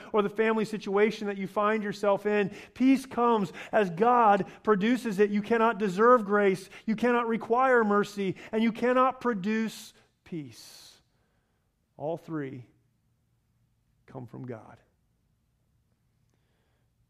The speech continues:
We know that peace comes from the Holy Spirit. We find that in Galatians chapter five. Grace and mercy are entirely of God.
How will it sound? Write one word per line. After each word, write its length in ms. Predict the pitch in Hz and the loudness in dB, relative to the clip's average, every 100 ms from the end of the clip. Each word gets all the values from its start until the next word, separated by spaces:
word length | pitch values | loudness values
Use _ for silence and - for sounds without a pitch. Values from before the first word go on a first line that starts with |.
| _ _ | _ _
We 60 | 156 | -12
know 120 | 151 | -10
that 140 | - | -10
peace 600 | - 185 151 - - - _ _ _ _ _ _ _ _ _ _ | -12 -10 -10 -12 -20 -20 _ _ _ _ _ _ _ _ _ _
comes 220 | - 151 143 | -14 -12 -12
from 140 | 151 | -12
the 40 | |
Holy 220 | 139 151 135 | -10 -10 -12
Spirit. 520 | - 156 151 147 - | -14 -12 -8 -8 -10
We 120 | 143 | -16
find 240 | - 147 | -12 -8
that 80 | 139 | -8
in 60 | 139 | -6
Galatians 380 | 151 147 147 135 | -6 -6 -8 -14
chapter 260 | 143 135 135 | -14 -14 -16
five. 460 | - 143 139 135 - _ _ _ _ _ _ _ _ _ _ | -12 -10 -8 -10 -14 _ _ _ _ _ _ _ _ _ _
Grace 320 | - 165 160 | -8 -8 -8
and 100 | 151 | -10
mercy 380 | 143 156 160 151 | -8 -8 -10 -10
are 140 | 151 147 | -8 -8
entirely 600 | 143 - 175 160 139 135 | -12 -10 -6 -6 -6 -10
of 140 | 127 | -10
God. 500 | 170 160 135 131 | -10 -10 -10 -12